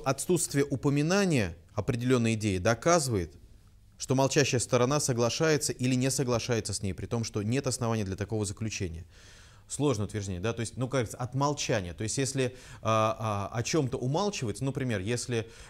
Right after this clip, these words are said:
а, в, э, в бытии умалчиваются какие-то вопросы,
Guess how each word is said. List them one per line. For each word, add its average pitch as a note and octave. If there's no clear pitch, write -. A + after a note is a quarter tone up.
а, G#2
в, G#2+
э, F2
в F#2+
бытии C3+
умалчиваются G#2+
какие-то G#2
вопросы, A2